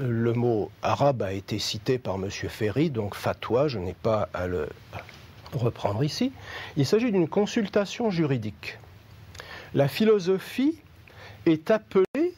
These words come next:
devant le tribunal de la loi musulmane. La loi musulmane se décide à son sujet et ça se termine bien, qu'on se rassure. Euh, Averroès était intéressé, il était philosophe lui-même,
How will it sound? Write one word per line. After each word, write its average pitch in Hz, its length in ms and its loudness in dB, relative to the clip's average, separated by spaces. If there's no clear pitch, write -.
devant 190 460 4
le 175 140 2
tribunal 220 760 2
de 175 80 4
la 180 160 6
loi 180 220 2
musulmane. 113 760 -2
La 104 200 2
loi 107 200 2
musulmane 98 680 0
se 147 160 -2
décide 127 680 -2
à 107 80 -2
son 101 240 -6
sujet 120 640 0
et 131 260 0
ça - 180 -4
se - 140 -4
termine 104 500 -2
bien, 160 380 0
qu'on 139 160 0
se - 120 -4
rassure. 120 540 0
Euh, 92 80 0
Averroès 110 560 0
était 104 180 -2
intéressé, 107 540 -2
il 185 80 4
était 107 180 -2
philosophe 95 520 -4
lui-même, 208 400 2